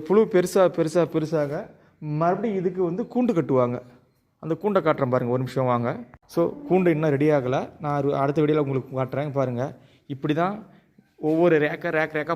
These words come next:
போட்டு வச்சிருக்காங்க பாருங்க. இது எல்லாமே பட்டுப்பூச்சி தான். இதுவும் ஒரு நல்ல முதலீடு தான். பாருங்க, இவ்வளோ பார்க்க எவ்வளோ அழகா இருக்குன்ட்டு.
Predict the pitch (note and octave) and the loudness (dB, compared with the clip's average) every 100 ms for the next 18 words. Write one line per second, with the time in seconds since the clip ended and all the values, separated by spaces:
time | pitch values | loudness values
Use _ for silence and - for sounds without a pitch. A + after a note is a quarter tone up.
0 | D3+ D3+ D3+ C#3 C3+ B2+ B2+ C3 B2 A#2 | -4 -4 -4 -4 -4 -4 -4 -4 -4 -6
1 | A#2 - B2+ C3 C#3 C#3 C#3+ C3+ C3+ C3+ | -10 -12 -6 -2 -2 -2 -2 -4 -4 -6
2 | C3+ B2+ B2+ C3 E3 - - _ _ _ | -6 -4 -2 -2 -4 -16 -20 _ _ _
3 | _ _ _ _ _ _ _ _ _ _ | _ _ _ _ _ _ _ _ _ _
4 | _ _ _ _ _ _ _ _ _ _ | _ _ _ _ _ _ _ _ _ _
5 | _ _ _ _ _ _ _ _ _ D#3 | _ _ _ _ _ _ _ _ _ 2
6 | E3 F#3+ F#3+ D#3 D3 C#3 D3 F#3 E3+ D3+ | 4 2 0 0 0 0 0 2 2 0
7 | C#3+ C#3 C3+ C3 C3 B2+ B2 _ - D3 | 0 -2 -4 -4 -6 -6 -10 _ -8 -2
8 | E3+ D#3+ C3+ C#3+ D3 C#3 C#3 C3+ C3+ - | 0 0 -2 -4 -6 -6 -4 -6 -8 -14
9 | _ _ _ _ - C#3 C#3 D3 D3+ C#3+ | _ _ _ _ -8 -8 -6 -6 -6 -6
10 | B2+ C3 C#3 C#3 - A#2 B2+ | -6 -6 -6 -6 -8 -12 -10